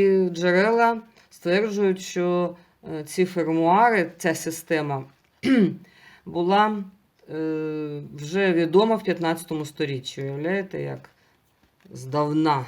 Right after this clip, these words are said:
існує. Ну і от така вона всередині. Це така синтетична тканина.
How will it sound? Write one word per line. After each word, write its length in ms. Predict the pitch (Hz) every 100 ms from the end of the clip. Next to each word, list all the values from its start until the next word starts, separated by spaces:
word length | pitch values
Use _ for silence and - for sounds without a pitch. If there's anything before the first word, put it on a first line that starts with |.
| - _ -
існує. 640 | 139 - 156 143 135 123 131 _ _ - - - 196
Ну 260 | 247 269 -
і 340 | 185 185 175 170 151 _ _ _ _ _ _ _ _ _ _ _ _ _ _ _
от 180 | - -
така 600 | 165 165 185 160 147 143 - _
вона 580 | 147 147 151 147 139 135 131 _ _ _ _ _ _ _ _ _
всередині. 800 | - 160 147 135 135 175 214 254 262 _ - - - -
Це 520 | - 247 262 262 240 - _ _ _
така 600 | - 202 226 220 220 214
синтетична 800 | 202 - 220 202 202 185 - 160
тканина. 800 | 160 - 190 208 262 277 262 254